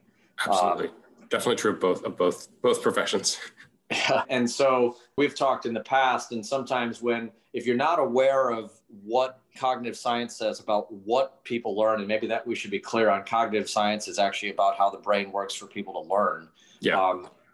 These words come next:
Speaker 2: if there's not an understanding of that, sometimes you can end up doing certain things as a coach that actually make it more difficult for the player to learn. And then you end up in this sort of blame the learner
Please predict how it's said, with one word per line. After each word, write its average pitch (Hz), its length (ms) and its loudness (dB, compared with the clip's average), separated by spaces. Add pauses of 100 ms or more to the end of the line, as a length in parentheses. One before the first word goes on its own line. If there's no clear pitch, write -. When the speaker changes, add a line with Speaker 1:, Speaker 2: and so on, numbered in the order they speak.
(320)
Speaker 2:
if 113 180 0
there's 113 240 0
not 143 240 0
an 139 100 0
understanding 117 720 -2
of 95 120 -10
that, 92 340 0 (240)
sometimes 127 640 -2
you 117 100 0
can 113 160 -4
end 113 180 0
up 107 220 0
doing 120 340 4
certain 120 380 -2
things 113 320 -2
as 92 100 -4
a 98 40 0
coach 117 640 0 (360)
that 101 380 2 (340)
actually 120 320 0
make 110 220 0
it 113 100 -6
more 104 160 0
difficult 120 560 -2
for 107 80 0
the 101 80 -2
player 92 340 2
to 92 80 4
learn. 92 440 2
And 101 120 2
then 101 140 2
you 101 120 4
end 101 160 2
up - 220 2
in 101 100 -2
this 95 160 0
sort 101 180 -2
of 80 120 -6
blame 107 380 2
the 101 120 0
learner 98 540 0